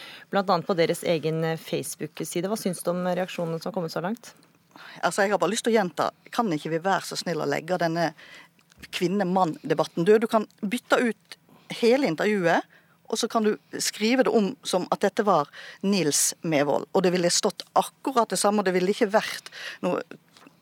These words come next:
Speaker 2: noe forandring på det, og det ville ikke gitt noe annet,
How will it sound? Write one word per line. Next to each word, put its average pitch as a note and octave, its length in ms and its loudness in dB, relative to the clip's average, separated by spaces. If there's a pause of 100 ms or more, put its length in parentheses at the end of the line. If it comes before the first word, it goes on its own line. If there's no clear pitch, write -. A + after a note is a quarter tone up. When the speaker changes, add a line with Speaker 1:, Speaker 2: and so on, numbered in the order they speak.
Speaker 2:
noe F#3 240 2 (160)
forandring D#3+ 720 2
på E3 80 0
det, E3+ 140 4
og D#3+ 80 2
det E3 80 2
ville F3+ 160 2
ikke F#3 160 2 (420)
gitt G3 240 -2
noe D#3 160 4
annet, F3 160 4